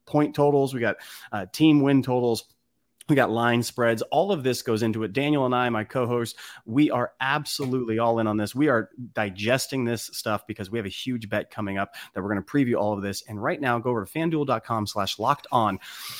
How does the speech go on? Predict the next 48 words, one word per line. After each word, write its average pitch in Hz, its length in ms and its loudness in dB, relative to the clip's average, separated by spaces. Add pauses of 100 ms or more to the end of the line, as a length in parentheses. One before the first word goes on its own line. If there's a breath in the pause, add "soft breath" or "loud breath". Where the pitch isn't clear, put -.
(220 loud breath)
and 123 180 4
you're 151 280 4
going 180 240 4
to 147 60 0
get 120 220 0
safe, 143 260 0
reliable, 120 360 0
payouts 160 420 0
are 135 60 -2
quick, - 320 -2
payouts 131 340 -2
are 123 40 -6
easy, 120 340 -2
the 107 140 -4
official 151 380 -4
sports 120 360 -6
book. 117 260 -2
We 147 240 2
love 131 240 4
it. 123 160 0
You 143 220 2
should 143 160 -2
love 123 120 2
it 110 60 -4
too. 110 200 -2
fanduel 190 380 4
dot 143 200 6
com 113 260 2 (280 loud breath)
slash 107 380 2
locked 123 300 4
on 107 160 2
for - 160 -2
up - 120 -6
to 107 60 -12
two - 160 -4
hundred 208 200 0
dollars 113 320 4
in 113 240 0
bonus 165 480 0
bets 113 320 2
for - 160 -10
the 92 80 -10
first-time 127 500 -2
listener. 107 360 -2
Terms 139 420 0
and 113 200 -6
conditions 98 540 -6
apply. - 380 -12